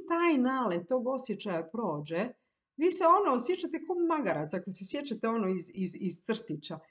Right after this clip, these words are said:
Jer shvatite da vas je nasanjkao. Međutim, to je vaše prirodno postupanje.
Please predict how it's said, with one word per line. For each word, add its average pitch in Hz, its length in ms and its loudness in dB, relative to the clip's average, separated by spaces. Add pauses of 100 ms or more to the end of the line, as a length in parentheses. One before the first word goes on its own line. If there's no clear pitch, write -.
(160)
Jer 190 160 0
shvatite 440 520 2
da 214 120 2
vas 196 260 2
je 202 80 2
nasanjkao. 196 840 0 (2250)
Međutim, 233 520 -2
to 302 60 -2
je 339 120 0
vaše 330 340 -2
prirodno 285 460 -4
postupanje. - 760 -8